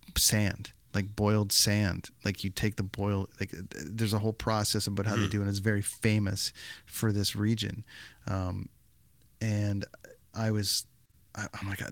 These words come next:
Speaker 1: "Th-, that's a full-on Bourdain discovery,"
Speaker 2: Mm-hmm.
Speaker 1: you know, to be able to put, and I'm transferring my old YouTube page over to more of this kind of travel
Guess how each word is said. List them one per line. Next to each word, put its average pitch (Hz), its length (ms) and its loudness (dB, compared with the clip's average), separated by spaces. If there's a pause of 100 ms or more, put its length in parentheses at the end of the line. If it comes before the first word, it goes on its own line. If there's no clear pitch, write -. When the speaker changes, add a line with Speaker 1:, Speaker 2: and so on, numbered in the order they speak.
Speaker 1:
"Th-, 104 120 0
that's 120 200 0
a 110 80 4
full-on 110 560 2
Bourdain 101 520 0 (100)
discovery," 110 640 0 (420)
Speaker 2:
Mm-hmm. 90 200 0
Speaker 1:
you 110 60 2
know, 101 120 2
to 98 80 0
be 107 80 4
able 101 120 4
to 98 60 2
put, 123 240 0
and 110 140 2
I'm 101 100 2
transferring 117 560 2
my 95 120 0
old 101 240 0
YouTube 98 380 -4
page 101 280 -2
over 104 220 0
to 107 180 -2
more 107 260 2
of 101 100 0
this 104 240 0
kind 104 220 0
of 101 60 0
travel 98 320 -2